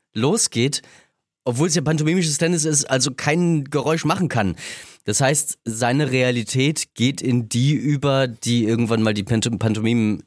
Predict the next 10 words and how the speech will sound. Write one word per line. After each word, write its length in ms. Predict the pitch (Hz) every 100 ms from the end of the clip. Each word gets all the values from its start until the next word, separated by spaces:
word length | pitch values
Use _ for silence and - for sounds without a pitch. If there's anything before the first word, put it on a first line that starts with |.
| _
etabliert 520 | 120 113 107 123 156 107
haben, 320 | 90 82 73 - - - -
die 60 | 107
ja 140 | 107
keine 480 | 110 110 123 127 - _ _ _ -
Realität 720 | 85 104 101 113 98 131 123
im 100 | 117
klassischen 420 | 127 120 120 127
Sinne 260 | 139 185 92
ist. 280 | 80 -